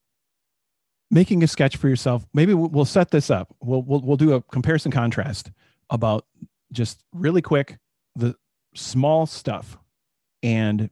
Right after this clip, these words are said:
making a small space is very different than making big space for, uh, you know, a creative cycle,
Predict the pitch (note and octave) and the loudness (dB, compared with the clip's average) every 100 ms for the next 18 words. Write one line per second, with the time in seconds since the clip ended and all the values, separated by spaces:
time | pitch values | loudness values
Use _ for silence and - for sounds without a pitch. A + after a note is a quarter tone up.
0 | _ - C3 C3 C3+ A2 - B2 C#3+ - | _ -2 0 2 0 -2 -2 0 0 0
1 | D#3+ D#3+ B2+ B2 C3 G3+ A3+ G#3 E3+ D#3 | -2 0 -2 -2 0 2 2 0 -2 -2
2 | B2+ B2+ B2+ B2+ B2 G#2 B2+ A2+ - G#2 | -2 0 0 -2 -4 -2 -4 -6 -6 -6
3 | G2 - _ _ _ _ _ _ - B2 | -6 -12 _ _ _ _ _ _ -10 -2
4 | A2 G#2 G2+ G2+ - G#2 F#2+ F#2 F#2+ _ | 0 0 0 -2 -4 -4 -2 -4 -8 _
5 | _ _ _ - B2+ F#2+ G2 - _ _ | _ _ _ -12 -8 -8 -8 -14 _ _
6 | - B2 - C#3 B2+ A2 - G#2 A2+ F2 | -4 -4 0 0 2 -2 -4 -6 -6 -10
7 | B2 | -14